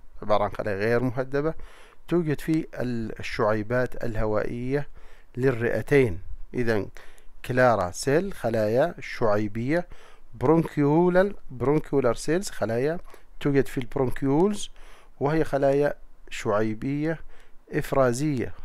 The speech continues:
غير مهدبة non ciliated bronchiolar cells. وين توجد؟ توجد في طلائية الشعيبات الهوائية اللي epithelium of the bronchioles اللي الشعيبات الهوائية،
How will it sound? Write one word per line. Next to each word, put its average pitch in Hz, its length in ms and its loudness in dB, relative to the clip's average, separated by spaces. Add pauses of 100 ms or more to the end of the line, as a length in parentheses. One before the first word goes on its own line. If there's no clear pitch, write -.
(140)
غير 175 200 6
مهدبة 123 680 2
non - 40 -4
ciliated 120 540 0 (540)
bronchiolar 127 640 4 (260)
cells. 104 400 2 (580)
وين 185 220 6
توجد؟ 180 280 4
توجد 185 340 0
في 165 420 -2
طلائية 123 640 2 (600)
الشعيبات 117 1120 0
الهوائية 104 720 -2 (100)
اللي 110 320 -6
epithelium 139 680 -2 (520)
of 120 80 2
the 123 320 0 (240)
bronchioles 120 720 -2 (160)
اللي 107 120 -4
الشعيبات 104 680 -4
الهوائية، 110 840 -4